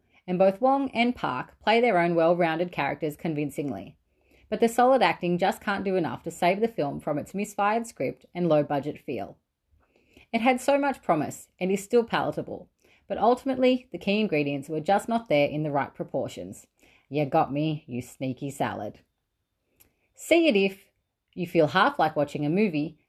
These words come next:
and half like scrolling through your phone. Or you miss Keanu Reeves doing comedy.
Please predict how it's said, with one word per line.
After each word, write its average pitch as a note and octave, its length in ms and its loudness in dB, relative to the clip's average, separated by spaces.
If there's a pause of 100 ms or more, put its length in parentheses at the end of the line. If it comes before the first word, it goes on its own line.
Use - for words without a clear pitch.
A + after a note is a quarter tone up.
and G#3+ 100 -6
half D4 300 -2
like B3 120 0
scrolling E3+ 400 0
through D#3+ 140 -2
your D3+ 140 0
phone. A#2 360 -6 (600)
Or A#3 400 4 (200)
you F#3+ 120 -4
miss A#3 180 0
Keanu F#3+ 420 0
Reeves C#3+ 360 -4
doing D3 240 -4
comedy. A2 480 -8